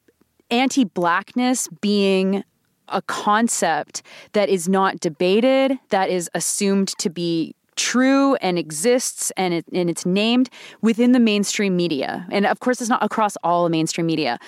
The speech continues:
but, but these kinds of victories, I think, you know, it's, it's easy to get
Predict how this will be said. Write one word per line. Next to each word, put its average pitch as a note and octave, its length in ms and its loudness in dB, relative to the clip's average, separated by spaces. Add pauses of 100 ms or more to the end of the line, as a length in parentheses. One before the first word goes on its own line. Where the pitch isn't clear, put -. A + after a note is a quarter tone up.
(200)
but, - 280 -2
but G#3 240 0
these E4 280 4
kinds F4 500 2
of C#4 80 2
victories, B3 960 -2 (320)
I A#3 160 0
think, B3+ 340 0 (300)
you B3+ 160 4
know, C4 180 2 (460)
it's, - 360 -4
it's - 240 -2
easy C#4+ 360 2
to C#4 120 0
get A#3 180 2